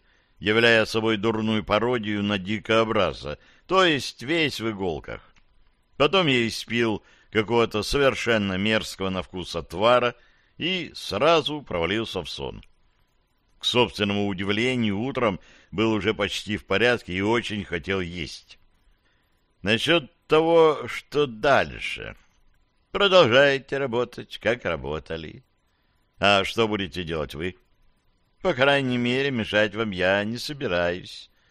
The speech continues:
Зато будете приглядывать. А вы заметили моего человека? И ни одного. Что значит школа?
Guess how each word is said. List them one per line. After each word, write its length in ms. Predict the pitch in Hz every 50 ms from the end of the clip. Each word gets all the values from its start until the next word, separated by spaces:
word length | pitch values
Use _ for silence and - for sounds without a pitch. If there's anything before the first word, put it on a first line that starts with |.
| _ _ _ _ _ -
Зато 380 | 78 78 92 104 85 - 98 92
будете 420 | 90 101 95 98 101 - 123 120
приглядывать. 720 | 92 139 165 160 170 175 139 98 78 65 67 - _ _ _ _ _ _ _ _ _ _ _ _ _ _ _ -
А 180 | - 95 101 98
вы 280 | 95 104 107 104 104 76
заметили 680 | 90 87 - 107 104 95 98 101 95 - 107 101 101
моего 480 | 104 98 92 92 87 85 90 98 101 95
человека? 760 | 85 - - 101 90 87 82 85 90 107 113 - - 147 - _ _ _ _ _ _ _ _ _ _ _ -
И 160 | 104 113 113
ни 100 | 110 113
одного. 580 | 110 107 87 82 98 87 78 80 85 92 110 - _ _ _ _ _ _ _ _ _ _ _ _ _ - - - _
Что 400 | - - - - 156 180 185 180
значит 600 | 143 107 98 113 131 139 135 123 - - 123 113
школа? 840 | - - - - - - 82 87 90 90 90 87 85 82 80 73